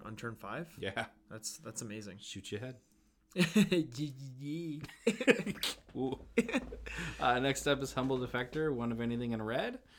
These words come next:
Speaker 2: Creature human rogue for two one. Uh, you tap him to draw two cards, and then target opponent gains control of Humble Defector. Activate this ability only during your turn.
Speaker 1: This is a great,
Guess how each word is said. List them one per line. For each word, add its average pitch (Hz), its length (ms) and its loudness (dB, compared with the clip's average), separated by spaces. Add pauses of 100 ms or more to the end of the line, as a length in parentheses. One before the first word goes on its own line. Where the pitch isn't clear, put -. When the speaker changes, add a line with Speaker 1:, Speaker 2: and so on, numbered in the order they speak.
(220)
Speaker 2:
Creature 208 300 0
human 170 260 2
rogue 147 300 8
for 117 100 -4
two 143 240 0
one. 117 400 -2 (480)
Uh, 113 60 4
you 113 160 2
tap - 300 2
him 175 180 -2
to 139 60 0
draw 117 180 0
two 113 140 -2
cards, 127 380 -2
and 107 140 -6
then 107 140 -2
target 147 360 -4
opponent 123 420 -6
gains 107 260 -4
control 95 280 -6
of 90 120 -8 (440)
Humble 92 240 -2
Defector. 135 500 -2 (460)
Activate 165 300 2
this 151 160 -4
ability 151 380 2
only 113 160 0
during 107 240 -2
your 85 160 -8
turn. 123 240 -4 (1120)
Speaker 1:
This 214 160 2
is 247 140 0
a 254 60 2
great, 135 500 6